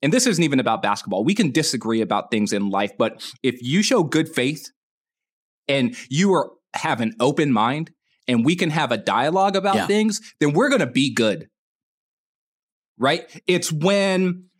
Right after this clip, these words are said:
Speaker 1: the thing I always hated, and I've been reading internet comments for
Speaker 2: Yeah.
Speaker 1: a long time. You know why? 'Cause I've run a website for a long time.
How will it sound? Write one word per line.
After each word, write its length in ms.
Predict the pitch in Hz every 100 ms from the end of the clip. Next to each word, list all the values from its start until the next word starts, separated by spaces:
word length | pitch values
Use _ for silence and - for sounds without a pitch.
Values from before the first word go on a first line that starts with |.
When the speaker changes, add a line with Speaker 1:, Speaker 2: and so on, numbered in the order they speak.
| _ _
Speaker 1:
the 120 | 147 170
thing 240 | 262 277
I 120 | 175
always 500 | 165 165 180 180 156
hated, 880 | - 127 120 110 101 104 - - 104
and 140 | - 151
I've 140 | 180
been 140 | 196 185
reading 260 | 180 160
internet 380 | 143 147 143 135
comments 340 | - 131 131 117
for 80 | 113
Speaker 2:
Yeah. 100 | 104
Speaker 1:
a 20 |
long 280 | 110 110 110
time. 260 | 123 104
You 80 | 110
know 80 | 113
why? 220 | 113 156
'Cause 140 | -
I've 140 | 127 113
run 180 | 127 127
a 80 | 104
website 580 | 98 120 - 101 92 - _ _ _ _
for 180 | - 113
a 60 | 110
long 300 | 107 95 101
time. 300 | - 87